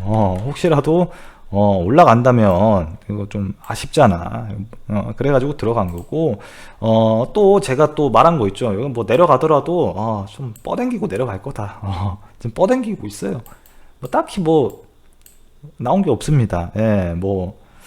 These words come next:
음, 매도세가 나오고 있는 게 아니기 때문에 또 제가 그건 말한 거 있죠. 이 자리에 올라왔을 때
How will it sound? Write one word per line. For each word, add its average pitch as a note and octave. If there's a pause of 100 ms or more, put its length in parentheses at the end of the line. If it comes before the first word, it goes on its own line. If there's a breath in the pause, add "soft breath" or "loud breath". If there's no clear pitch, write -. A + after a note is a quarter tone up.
(440 loud breath)
음, F#2+ (140)
매도세가 D#3+
나오고 C3
있는 C3+
게 F3
아니기 G2
때문에 B2+ (260)
또 E3+
제가 D3
그건 E3
말한 C3
거 B2+
있죠. G2+
이 G2+
자리에 B2
올라왔을 F#2+
때 A2